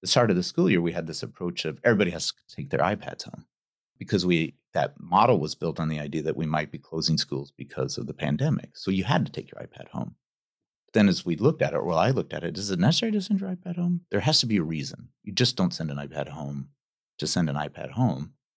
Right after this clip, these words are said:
And how that iPad being at home impacts what happens once a student gets home, 'cause we don't want them on their iPad for four hours. Um, we don't want them taking their iPad to the grocery store.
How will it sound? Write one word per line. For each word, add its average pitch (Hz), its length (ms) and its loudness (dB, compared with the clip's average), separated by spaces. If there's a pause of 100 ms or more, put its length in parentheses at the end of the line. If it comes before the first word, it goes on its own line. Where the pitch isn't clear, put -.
(160)
And 95 100 -10
how 123 280 2
that 101 200 6
iPad 90 380 -2
being 82 200 -2
at 76 120 -10
home 113 220 2
impacts 82 500 -4
what 87 140 0
happens 78 640 -6 (320)
once 76 240 -6
a - 40 -8
student - 240 -6
gets - 200 -10
home, - 280 -4 (180)
'cause 107 120 -14
we 127 80 0
don't 143 320 2
want - 180 -4
them 73 140 -8
on 69 140 -8
their 67 100 -8
iPad 69 640 -10 (1000)
for 80 120 2
four 69 280 -2
hours. - 400 -16 (380)
Um, 80 260 0
we 107 100 4
don't 135 280 2
want 80 200 -4
them 80 140 -10
taking 78 280 -12
their 73 100 -12
iPad 69 340 -14
to 71 80 -6
the 69 80 -14
grocery - 360 -16
store. - 320 -12